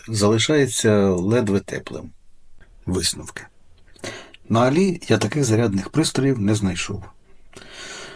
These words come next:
В Україні воїн В Л сто сорок чотири станом на початок дві тисячі двадцять п'ятого року коштує в середньому півтори тисячі гривень. Це практично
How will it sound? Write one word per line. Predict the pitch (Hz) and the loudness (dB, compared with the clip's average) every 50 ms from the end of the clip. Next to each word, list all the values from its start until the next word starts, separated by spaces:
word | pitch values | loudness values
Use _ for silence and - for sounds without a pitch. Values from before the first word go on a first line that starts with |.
| - - - - - | -20 -20 -12 -6 -2
В | 123 | -2
Україні | 131 - 156 170 196 214 214 190 123 92 87 87 - - - | 0 2 2 2 2 2 2 0 0 -2 -2 -6 -8 -8 -4
воїн | - 110 151 160 156 147 131 113 | 0 2 2 2 2 2 2 2
В | 107 123 | 2 0
Л | 123 120 117 117 117 113 | 2 2 2 2 2 2
сто | 113 - - 117 | 0 0 -2 -2
сорок | - - 117 113 110 | 0 2 0 0 0
чотири | - - 120 - 165 175 151 98 87 - - - - - | 0 -4 -2 2 2 4 4 2 0 -4 -10 -18 -16 -12
станом | - - - 123 123 120 110 104 | -6 0 2 4 4 4 2 2
на | 107 110 | 2 0
початок | 110 113 107 - 120 113 - 113 104 101 | 0 0 0 0 0 0 2 0 0 2
дві | 107 104 | 2 0
тисячі | 101 - 107 101 - 104 98 - 101 | 2 2 0 0 0 -2 -2 0 2
двадцять | 107 110 104 - - - | 4 4 4 2 2 0
п'ятого | 104 98 - 101 104 135 | 0 2 2 2 4 4
року | 175 190 185 - - - - - - - - - - - - - - | 4 4 2 0 -4 -6 -6 -12 -18 -18 -18 -16 -16 -16 -16 -8 -2
коштує | - 190 196 - - - 139 127 123 113 | 2 2 2 2 4 2 4 4 4 2
в | 110 - | 0 -2
середньому | - - 123 160 190 185 160 160 156 156 151 147 143 | 0 2 4 4 4 4 4 2 2 2 2 0 0
півтори | - - 107 95 - 120 151 165 | 0 -2 0 2 2 4 4 2
тисячі | 160 - 113 110 - 104 98 - 101 | 2 2 2 2 2 2 0 -2 -2
гривень. | 92 90 85 82 82 - 87 - - - - - _ - - _ - - _ _ | -2 -4 -4 -6 -8 -10 -14 -16 -18 -20 -20 -20 _ -20 -20 _ -20 -20 _ _
Це | - - - 147 160 170 170 143 - - - _ - | -6 -2 0 0 0 0 0 -4 -8 -12 -20 _ -4
практично | - 117 117 113 - - 170 170 - - 131 131 131 123 110 98 | -2 -2 -2 -2 -2 -2 -2 -2 0 -2 0 0 0 0 -2 -4